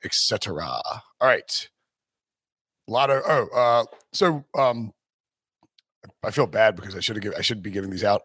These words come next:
on the, on the podcast more frequently. Um, I don't know why we didn't, but, uh, I, I'm on a three-game, uh, first T D, th-, three-game primetime first T D stretch where, where we've hit him. Sam Darnold,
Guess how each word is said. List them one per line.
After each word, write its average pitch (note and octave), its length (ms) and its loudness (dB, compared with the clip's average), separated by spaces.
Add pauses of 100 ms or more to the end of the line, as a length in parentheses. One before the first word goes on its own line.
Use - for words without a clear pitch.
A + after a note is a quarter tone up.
on G2+ 220 0
the, G2 280 -4
on G2 120 -4
the G#2+ 60 -4
podcast A#2+ 480 2
more A2 120 -2
frequently. C3+ 460 4 (460)
Um, G2 340 -2 (340)
I G2 40 -4
don't G2 100 -4
know F2+ 80 -6
why F#2+ 140 0
we F2+ 120 -6
didn't, G2 380 0
but, G2+ 260 -6
uh, F#2 180 -4
I, A2+ 160 2
I'm C3 160 2
on D3 80 2
a A#2 40 0
three-game, A#2+ 800 -2
uh, F#2 360 -4
first - 380 0
T A#2+ 120 0
D, A2 320 -2
th-, - 220 -8
three-game E3 440 4
primetime C3+ 540 4
first B2+ 260 -2
T C3 80 -2
D A#2 140 -4
stretch A2 380 2
where, G#2+ 300 -4 (440)
where A2+ 100 0
we've A2 100 -4
hit C3+ 100 2
him. A2+ 60 -6
Sam D3 260 2
Darnold, D3 440 2